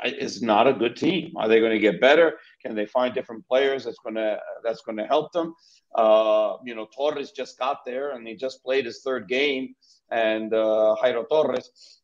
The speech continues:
and, you know, he barely made, you know, a dent in the game as, as a substitute. Maybe as more time comes on, he can become, he can become a key player, and then, you know,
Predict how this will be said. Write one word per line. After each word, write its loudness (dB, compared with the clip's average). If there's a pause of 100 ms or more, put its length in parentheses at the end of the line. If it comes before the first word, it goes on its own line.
and, 0
you -2
know, -2
he -4
barely 0
made, 0
you -6
know, 0
a -4
dent -4
in -6
the -6
game -2
as, -4 (200)
as -6
a -12
substitute. 0 (340)
Maybe 4
as 4
more 0
time 2
comes 0
on, 2 (200)
he -6
can -2
become, -4
he -10
can -4
become 2
a -4
key -8
player, 4
and -4
then, -2
you -4
know, -2